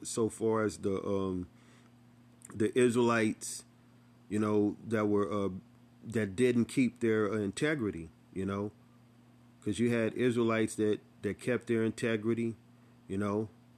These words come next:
and then you had Israelites that didn't, where, where they, uh,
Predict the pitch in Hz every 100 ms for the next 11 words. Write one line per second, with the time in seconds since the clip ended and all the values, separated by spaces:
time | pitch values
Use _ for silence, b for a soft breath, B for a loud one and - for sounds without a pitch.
0 | - - - - - - - 98 101 104
1 | 107 104 110 113 107 110 107 - 101 90
2 | 131 117 90 82 - - - - 101 95
3 | 98 101 101 101 101 98 92 92